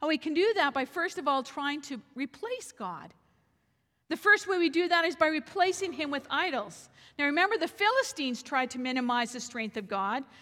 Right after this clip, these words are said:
by placing the ark before their idol god. And you all know the commandments. "Don't bow down to idols. I'm your only God." But don't be deceived here this morning in thinking idols are mere statues.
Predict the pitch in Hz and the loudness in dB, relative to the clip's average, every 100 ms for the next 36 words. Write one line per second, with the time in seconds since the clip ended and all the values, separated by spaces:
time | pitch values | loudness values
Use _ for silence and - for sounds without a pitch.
0 | - - 277 269 359 381 381 370 302 269 | -14 2 4 4 2 2 2 0 0 0
1 | 320 339 339 311 - 302 262 269 269 302 | 4 6 4 0 -2 0 2 2 2 0
2 | 330 240 208 185 185 - _ _ _ _ | 0 -4 -4 -4 -8 -14 _ _ _ _
3 | _ 247 311 415 466 339 269 233 226 202 | _ -2 2 4 4 4 2 0 -2 -2
4 | 196 262 453 - - _ _ _ _ _ | -2 -4 -6 -12 -18 _ _ _ _ _
5 | _ _ 240 240 233 240 226 240 262 269 | _ _ 0 0 2 0 2 0 0 0
6 | 294 403 440 247 170 - - _ _ _ | 4 4 4 2 0 -12 -20 _ _ _
7 | _ _ _ - 220 285 285 277 294 294 | _ _ _ -10 -4 -2 -4 -4 -4 -6
8 | 254 320 277 175 - _ _ _ - 311 | -6 -8 -8 -10 -14 _ _ _ -6 -2
9 | 294 381 415 415 381 349 - 381 415 427 | 2 6 6 4 2 0 -2 0 0 0
10 | - 269 240 - 240 220 208 233 247 233 | -4 -6 -6 -8 -6 -4 -4 -4 -4 -2
11 | 381 370 302 247 285 349 277 247 254 247 | -4 -4 -6 -6 -4 -2 0 -2 -4 -6
12 | 254 254 - 302 381 247 226 285 | -6 -6 -2 -2 -2 -6 -8 -8